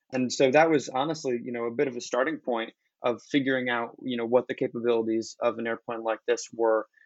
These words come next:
around the mountains. I was very fortunate to talk to a couple of pilots who had made the passage between Texas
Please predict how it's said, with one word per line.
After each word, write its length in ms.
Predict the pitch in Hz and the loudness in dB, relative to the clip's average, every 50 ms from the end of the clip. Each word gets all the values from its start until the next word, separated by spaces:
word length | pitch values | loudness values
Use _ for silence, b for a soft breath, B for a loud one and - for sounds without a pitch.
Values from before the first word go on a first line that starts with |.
| b _ | b _
around 280 | 123 123 127 120 120 113 | 0 2 2 2 2 0
the 60 | 113 | 0
mountains. 440 | 113 110 107 - 120 113 110 104 - b b b b b | 0 0 0 0 -2 -6 -8 -8 -10 b b b b b
I 60 | 123 | 4
was 120 | 131 123 120 | 4 6 8
very 160 | 139 139 131 | 6 6 6
fortunate 440 | - - 131 127 - - 131 123 - | 4 2 0 0 0 -4 -8 -8 -10
to 80 | - | -14
talk 300 | _ - 120 113 - - _ - | _ 0 0 0 0 -4 _ 0
to 240 | 135 123 120 117 - | 2 4 4 4 2
a 40 | - | 0
couple 260 | - 127 - - 120 | -2 -2 -2 -2 -8
of 100 | 110 - | -8 0
pilots 380 | - 120 120 123 123 123 123 - | 2 4 4 4 2 0 -2 -2
who 80 | - | -2
had 100 | 120 113 | -2 0
made 200 | 113 120 120 120 110 | 0 0 0 0 -2
the 180 | - _ - | -6 _ 2
passage 540 | 117 113 113 - - 120 117 117 110 - - _ _ _ _ _ _ _ _ _ - | 2 2 2 0 -2 -6 -6 -6 -6 -14 -18 _ _ _ _ _ _ _ _ _ -4
between 520 | 127 120 - - 139 131 123 123 123 123 - _ | -4 -4 -2 -2 0 0 2 0 -2 -2 -8 _
Texas 640 | - 127 120 - - - 123 120 - - - - | 0 0 0 0 -2 -4 -4 -4 -4 -6 -14 -16